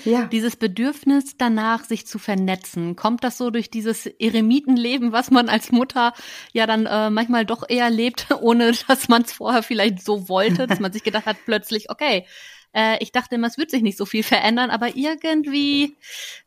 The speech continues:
Speaker 2: bin ich hier trotzdem irgendwie die meiste Zeit mit meinem eigenen Tüdel beschäftigt und komm kaum noch raus? Oder wie ist diese Idee entstanden?
Speaker 1: Ja, also tatsächlich ist es das gewesen. Ich finde, äh,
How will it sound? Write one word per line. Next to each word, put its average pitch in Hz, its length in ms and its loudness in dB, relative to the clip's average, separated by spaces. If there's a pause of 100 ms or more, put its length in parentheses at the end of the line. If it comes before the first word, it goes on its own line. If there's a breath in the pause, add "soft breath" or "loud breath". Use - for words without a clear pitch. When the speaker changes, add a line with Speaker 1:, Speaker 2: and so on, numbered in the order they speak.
Speaker 2:
bin 269 200 4
ich 269 100 4
hier 277 260 2
trotzdem 220 640 2
irgendwie 196 320 -2
die 202 100 -4
meiste 196 360 -2
Zeit 190 240 -2
mit 185 120 -6
meinem 190 240 -2
eigenen 190 440 -2
Tüdel 196 240 -4
beschäftigt 190 560 -6
und 185 140 -6
komm 185 260 -2
kaum 190 240 -6
noch 185 180 -8
raus? 202 320 -2
Oder 233 180 -4 (360 loud breath)
wie 240 240 0
ist - 160 -6
diese 220 180 -4
Idee 208 300 -6
entstanden? 175 640 -6 (200)
Speaker 1:
Ja, 175 360 6
also 170 240 0
tatsächlich 180 560 0
ist 170 120 -4
es 175 120 -8
das 175 240 0
gewesen. 175 420 0
Ich - 180 -2
finde, 196 240 0
äh, 175 460 0